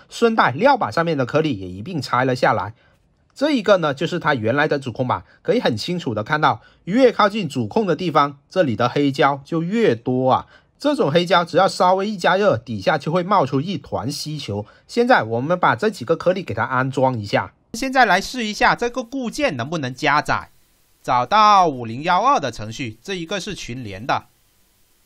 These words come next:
凯霞的这一个颗粒I D已经识别出来了，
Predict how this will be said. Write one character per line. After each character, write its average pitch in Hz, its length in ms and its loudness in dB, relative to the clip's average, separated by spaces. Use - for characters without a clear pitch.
凯 165 160 6
霞 170 220 4
的 226 100 2
这 226 140 0
一 226 60 -2
个 226 180 2
颗 180 160 -2
粒 160 100 -2
I 180 200 4
D 180 180 -6
已 143 60 -10
经 160 200 -8
识 151 160 -6
别 151 160 0
出 156 200 -4
来 131 120 2
了， 127 220 2